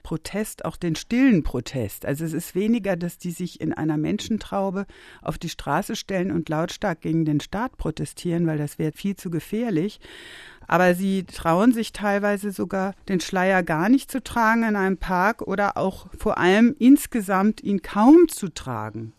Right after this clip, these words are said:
Also überall auf den Straßen Irans t-, sieht man Frauen, wo der Schleier ganz nach hinten gezogen ist und kaum sichtbar ist.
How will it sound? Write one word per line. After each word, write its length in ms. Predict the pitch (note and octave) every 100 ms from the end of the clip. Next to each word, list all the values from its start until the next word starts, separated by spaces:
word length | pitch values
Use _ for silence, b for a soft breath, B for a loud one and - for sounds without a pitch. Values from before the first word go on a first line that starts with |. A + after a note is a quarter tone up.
| -
Also 220 | E3 F3+
überall 640 | - A#3+ C#4+ C#4 G#3 A#3
auf 160 | G3+ -
den 260 | G3+ F#3+
Straßen 640 | - - - E3+ G#3+ - A#3+
Irans 540 | F#3 E3+ E3+ B3 -
t-, 140 | - -
sieht 320 | F3 G#3+ -
man 160 | G3 E3
Frauen, 520 | - D#3 E3+ B3 C#4 B B B
wo 80 | G3
der 160 | G3 F#3+
Schleier 480 | - E3+ F#3 G#3+ G#3+
ganz 260 | G3+ -
nach 160 | F#3+ F3
hinten 380 | G#3+ B3 - B3
gezogen 460 | - - A#3+ A#3+
ist 200 | - -
und 160 | G3 F#3
kaum 300 | - F#3+ F3+
sichtbar 420 | D#3+ - - F3
ist. 160 | D3